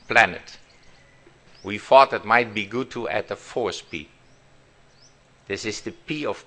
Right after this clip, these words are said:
pneuma. What is pneuma? It's the same as oxygen. It's the same as the freshness in the morning, prana. So we decided to add a fourth P to the three Ps.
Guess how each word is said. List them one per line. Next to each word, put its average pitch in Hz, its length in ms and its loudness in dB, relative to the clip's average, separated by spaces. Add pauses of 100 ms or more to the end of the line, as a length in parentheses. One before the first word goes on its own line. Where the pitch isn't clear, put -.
pneuma. 117 420 -2 (920)
What - 140 -10
is - 80 -20 (100)
pneuma? 117 420 -2 (520)
It's - 160 -14
the 110 140 -12
same 151 360 -4
as 98 200 -8
oxygen. 87 560 -8 (480)
It's - 180 -12
the - 140 -14
same 120 400 -4
as 95 240 -6
the 98 100 -8
freshness 107 640 -2
in 101 120 -6
the 98 60 -6
morning, 104 480 0 (640)
prana. 98 400 2 (1500)
So 110 180 -4
we 120 280 -6
decided 117 640 4
to 107 220 -6
add 110 240 0
a - 80 -10
fourth - 560 -6
P 101 220 -12
to 110 140 -12
the 101 100 -8
three 113 300 -12
Ps. - 460 -20